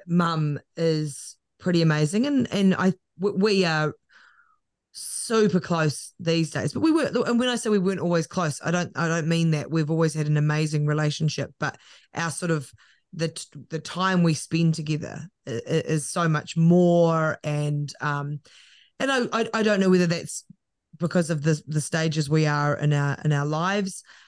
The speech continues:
Um, but, you know, she was always such a, she always was and is such a strong woman. Um, and,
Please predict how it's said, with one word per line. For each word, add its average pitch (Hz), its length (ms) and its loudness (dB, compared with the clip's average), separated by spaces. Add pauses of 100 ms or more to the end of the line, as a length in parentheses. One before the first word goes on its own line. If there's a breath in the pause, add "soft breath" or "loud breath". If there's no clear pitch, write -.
(220 soft breath)
Um, 156 560 2 (540)
but, - 260 -4
you 185 140 0
know, 160 160 2
she - 320 0
was 190 240 0
always 170 360 2
such - 300 -10
a, 156 160 0
she - 280 -4
always 175 580 2 (260)
was 160 340 0
and 151 220 -2
is 165 340 2
such - 440 -8
a 151 80 0
strong 170 880 2
woman. 151 400 -2 (640 soft breath)
Um, 151 640 -2 (200)
and, 156 480 -2